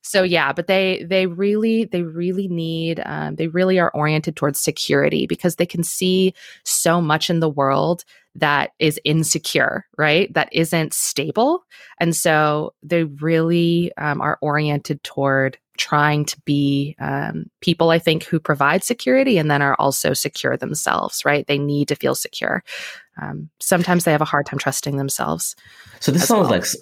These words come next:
Speaker 2: this sounds like a person, um, who processes a lot of pros and cons. They can
Speaker 1: Oh, yeah.
Speaker 2: identify the pros and cons in any decisions, in financial matters.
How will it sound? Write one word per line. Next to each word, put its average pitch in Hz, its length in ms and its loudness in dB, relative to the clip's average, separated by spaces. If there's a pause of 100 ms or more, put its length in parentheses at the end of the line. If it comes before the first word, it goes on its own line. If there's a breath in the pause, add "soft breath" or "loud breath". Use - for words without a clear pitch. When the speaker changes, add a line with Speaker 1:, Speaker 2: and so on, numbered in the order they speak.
Speaker 2:
this 139 140 0
sounds 165 240 2
like 92 160 2
a 87 40 -2
person, 90 600 -2
um, 73 320 -4
who 98 160 -6
processes 98 640 0
a 73 80 2
lot 73 200 2
of 76 120 -6
pros 76 400 -2
and 67 180 -4
cons. 58 480 -8
They 69 140 -6
can 69 360 -6
Speaker 1:
Oh, 170 260 4
yeah. 87 260 -8
Speaker 2:
identify 85 640 0
the 78 80 -2
pros 82 380 -2
and 76 140 -6
cons 78 480 -2 (320 loud breath)
in 85 140 0
any 85 260 2
decisions, 80 800 0
in 69 100 -2
financial 78 520 0
matters. 78 760 0